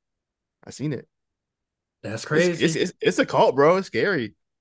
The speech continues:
Speaker 2: Oh, I know.
Speaker 1: She sold
Speaker 2: Um,
Speaker 1: wa-, she sold one and a half million streams, I mean, album sales in a, in a week off her, on a re-release.
Speaker 2: She said, "I'm gonna get that money back." <laughs> She said, "Fuck
Speaker 1: On
Speaker 2: the
Speaker 1: a
Speaker 2: label,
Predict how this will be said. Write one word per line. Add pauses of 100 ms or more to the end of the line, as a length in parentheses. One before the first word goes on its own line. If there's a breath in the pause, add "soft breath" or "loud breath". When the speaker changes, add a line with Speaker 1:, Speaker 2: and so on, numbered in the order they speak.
(360)
Speaker 2:
Oh,
I
know. (760 soft breath)
Speaker 1:
She
sold
Speaker 2:
Um,
Speaker 1:
wa-,
she
sold
one
and
a
half
million (320)
streams, (400)
I
mean,
album
sales
in
a,
in
a
week (240)
off
her,
on
a
re-release. (1900)
Speaker 2:
She
said,
"I'm
gonna
get
that
money
back."
<laughs>
She
said,
"Fuck
Speaker 1:
On
Speaker 2:
the
Speaker 1:
a
Speaker 2:
label,